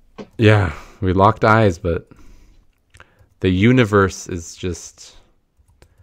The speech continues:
it's not letting us have it. What the hell? What is it?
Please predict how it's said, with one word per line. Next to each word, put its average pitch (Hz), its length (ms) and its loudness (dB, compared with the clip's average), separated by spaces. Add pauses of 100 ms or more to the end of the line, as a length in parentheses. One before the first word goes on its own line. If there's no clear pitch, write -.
(280)
it's - 160 -18
not 92 200 -6
letting 95 280 -6
us - 240 -16
have 92 280 -12
it. - 180 -18 (3000)
What 120 200 -12
the 143 120 -6
hell? 101 600 -10
What 110 180 -14
is 135 200 -16
it? - 240 -20